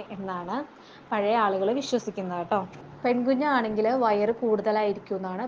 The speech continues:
പറയുന്നത്. ഇനി അടുത്തത് ലീനിയ നൈഗ്ര നോക്കിയിട്ട് പറയാൻ പറ്റും. അതായത് നമ്മുടെ വയറിൻ്റെ നടുവിലൂടെ, പ്രഗ്നന്റ് ആയിരിക്കുന്ന ഒരു സ്ത്രീയുടെ വയറിൻ്റെ നടുവിലൂടെ ഒരു line പോകുന്നുണ്ട്,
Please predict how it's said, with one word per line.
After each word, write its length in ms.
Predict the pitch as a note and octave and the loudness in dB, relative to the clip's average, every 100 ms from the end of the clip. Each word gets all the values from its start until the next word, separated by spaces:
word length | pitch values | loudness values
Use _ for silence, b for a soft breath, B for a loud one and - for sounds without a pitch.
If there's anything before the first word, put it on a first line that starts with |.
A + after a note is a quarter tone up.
| B3 | -2
പറയുന്നത്. 480 | G3+ E3+ E3 D3+ D#3+ - - - - - _ _ B B B | 0 -2 -6 -10 -12 -16 -20 -20 -20 -20 _ _ B B B
ഇനി 180 | - C#4 | -2 0
അടുത്തത് 360 | D#4 D4 B3 C4 C#4+ | 2 4 4 6 4
ലീനിയ 380 | A#3 A#3 A3+ A#3 | 4 2 2 2
നൈഗ്ര 380 | C4 A3+ G3 G#3+ B3 | 2 0 2 2 2
നോക്കിയിട്ട് 420 | A3+ F#3 G3+ G3+ | 0 -4 -4 -4
പറയാൻ 240 | A3 F#3+ F3 | -2 -2 -6
പറ്റും. 200 | E3 - - | -8 -10 -6
അതായത് 340 | A3 G#3+ G#3 D4+ D4+ | -2 0 0 -4 -6
നമ്മുടെ 320 | G3+ F#3+ G3+ | -8 -4 -2
വയറിൻ്റെ 520 | A3 G3 F#3 F#3 F#3+ A#3+ | -2 -2 -2 -2 -2 -2
നടുവിലൂടെ, 640 | G#3 F3+ F3+ F3 E3+ E3 - | -2 -4 -4 -4 -2 -4 -4
പ്രഗ്നന്റ് 440 | G3+ F#3+ G3 G3+ | -4 -4 -4 0
ആയിരിക്കുന്ന 340 | G3+ G3 F#3 F#3 | 0 -2 -6 -4
ഒരു 140 | F3+ C#4+ B B B | -4 -6 B B B
സ്ത്രീയുടെ 440 | - G#3+ G3+ G3 A3 | -6 -2 0 0 2
വയറിൻ്റെ 420 | G#3+ F#3+ F#3+ G#3 | 2 0 -2 -4
നടുവിലൂടെ 760 | G#3 F3+ F#3+ F#3+ F3+ E3+ F#3 C#4 B B B - | -4 -4 -2 0 -2 -2 -2 -4 B B B -2
ഒരു 180 | A#3 A#3 A#3 | 0 2 0
line 380 | A#3+ G#3+ G#3 A3+ A#3+ | -2 0 0 0 -2
പോകുന്നുണ്ട്, 540 | G#3 F3+ F3+ E3+ F3+ | -4 -6 -8 -10 -10